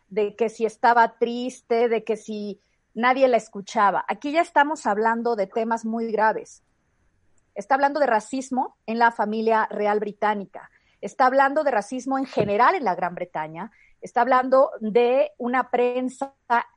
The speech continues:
eh, corrosiva que la lastima no nada más porque es estadounidense o yank, como les dicen los británicos, sino porque es birracial y además utiliza el elemento de "y soy mujer". ¿Qué es lo que tiene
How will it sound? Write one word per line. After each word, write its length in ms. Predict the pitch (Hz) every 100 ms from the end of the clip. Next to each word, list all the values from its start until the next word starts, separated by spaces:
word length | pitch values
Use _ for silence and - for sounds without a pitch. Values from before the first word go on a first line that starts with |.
| _ -
eh, 240 | 196 196
corrosiva 800 | - 226 214 - 254 240 214 302 _
que 100 | -
la 120 | 214 208
lastima 560 | 196 - - 269 277
no 140 | 269 262
nada 200 | 254 226
más 280 | 226 233 -
porque 480 | 233 220 - 214 226
es 160 | 233 -
estadounidense 960 | 214 214 202 190 190 214 220 - 233
o 140 | - 214
yank, 460 | 208 220 208 427 - -
como 200 | 202 185
les 180 | 180 180
dicen 260 | 202 220
los 140 | 185 -
británicos, 720 | 175 180 175 180 285 - - _ _ _ _
sino 220 | - 226
porque 200 | 214 -
es 60 | 277
birracial 640 | 339 240 202 - 226 247 440 _ _ _
y 120 | - 233
además 320 | 247 269 359 - _ -
utiliza 580 | 269 262 269 269 294 320
el 80 | 285
elemento 840 | 214 220 262 262 262 262 269 262
de 280 | 208 247 277 _ _
"y 160 | - 269
soy 220 | - 220
mujer". 360 | 208 196 - - - _ -
¿Qué 220 | 330 392
es 100 | 427
lo 180 | 392 -
que 120 | 247
tiene 640 | 254 294 302 294 185 -